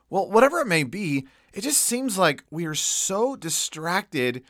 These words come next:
from the center. I, I wanna read you a few statistics, and I know, you know, statistics kinda, you can kinda make statistics say <laughs> whatever you want it to say. But I found these studies interesting when I'm looking at this idea of just being distracted.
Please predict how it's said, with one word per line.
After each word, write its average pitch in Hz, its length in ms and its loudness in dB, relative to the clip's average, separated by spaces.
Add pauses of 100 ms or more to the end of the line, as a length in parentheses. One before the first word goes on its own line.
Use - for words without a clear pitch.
(220)
from 156 380 2
the 147 100 0
center. 185 520 -6 (840)
I, 202 80 8
I 180 80 4
wanna 202 160 4
read 208 160 2
you 175 100 8
a 160 60 6
few 170 180 -4
statistics, 104 680 -6
and 131 100 -2
I 175 120 4
know, 135 440 4 (340)
you 143 80 -6
know, 131 80 0
statistics 143 600 -4
kinda, 143 260 -4 (160)
you 175 120 -6
can 156 100 0
kinda 156 160 0
make 127 160 -2
statistics - 480 -6
say 135 140 -4
<laughs> - 0 -
whatever 135 260 6
you 120 100 2
want 113 140 -2
it 107 80 -10
to 107 80 -8
say. 104 340 -2 (540)
But 180 100 2
I 175 100 0
found 277 420 0
these 190 280 -4 (340)
studies - 840 -6
interesting 135 760 -2 (540)
when 175 100 2
I'm 170 160 4
looking 240 160 0
at 247 80 -4
this 185 120 -2
idea 160 240 2
of 139 60 0
just 170 320 -8
being 143 280 -2
distracted. 120 840 -4